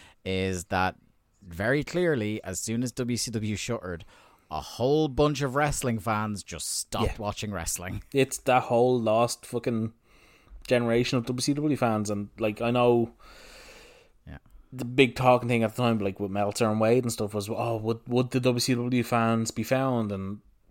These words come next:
Speaker 2: you know, would they eventually come back to W W E or go over to W W E, or would T N A get these big influ-,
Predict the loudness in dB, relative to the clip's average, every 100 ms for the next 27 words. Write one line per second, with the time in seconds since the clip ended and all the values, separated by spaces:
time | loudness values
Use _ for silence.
0 | -20 -6 -2 -2 -2 0 2 4 2 -2
1 | -4 -4 -2 -2 -4 -4 -4 0 -2 -2
2 | -2 -2 0 0 2 0 0 -2 2 4
3 | 4 2 -2 -4 -4 -6 -6 -4 -4 -4
4 | -4 -8 -6 -6 -4 -2 0 2 2 2
5 | 0 -2 -2 -2 -4 -4 0 0 0 -4
6 | -2 -2 -2 -6